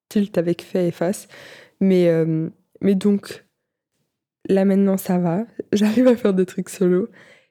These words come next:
Et ce qui m'a vraiment débloqué hyper fort et ce, et ce avec quoi je me suis rendu compte que... ben,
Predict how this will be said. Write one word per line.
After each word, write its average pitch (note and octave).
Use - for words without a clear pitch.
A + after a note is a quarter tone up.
Et A#3
ce -
qui -
m'a E3+
vraiment F#3+
débloqué F#3+
hyper G#3+
fort G3+
et G3
ce, -
et F3
ce -
avec F3
quoi F#3+
je F#3+
me F3+
suis F3+
rendu F3
compte G3
que... F3+
ben, E3+